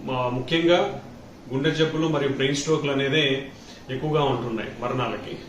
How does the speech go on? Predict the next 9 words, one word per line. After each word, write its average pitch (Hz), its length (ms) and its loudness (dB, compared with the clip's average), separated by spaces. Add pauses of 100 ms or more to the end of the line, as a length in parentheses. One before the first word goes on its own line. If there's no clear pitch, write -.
కాబట్టి 139 300 2
దీని 139 200 -2
మీద 147 140 0
అవగాహన 156 560 4
కార్యక్రమం 131 500 2
కొరకు 123 380 -2 (540)
ఇక్కడ 135 160 0
ఉండే 139 600 2
మన 131 180 -2